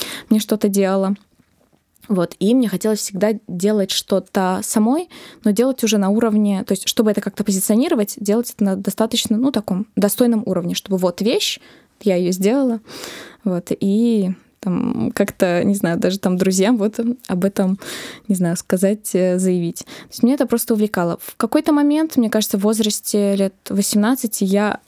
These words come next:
открыла для себя кожу как, э, как материал.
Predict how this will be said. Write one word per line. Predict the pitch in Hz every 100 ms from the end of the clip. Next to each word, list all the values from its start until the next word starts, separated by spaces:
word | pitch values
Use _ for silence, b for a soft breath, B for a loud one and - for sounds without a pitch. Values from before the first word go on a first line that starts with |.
| -
открыла | 220 - 247 226
для | 214
себя | - 214 208
кожу | - 240 277 240 196
как, | - 190 196 -
э, | 196
как | 196 202
материал. | 208 - 214 202 226 277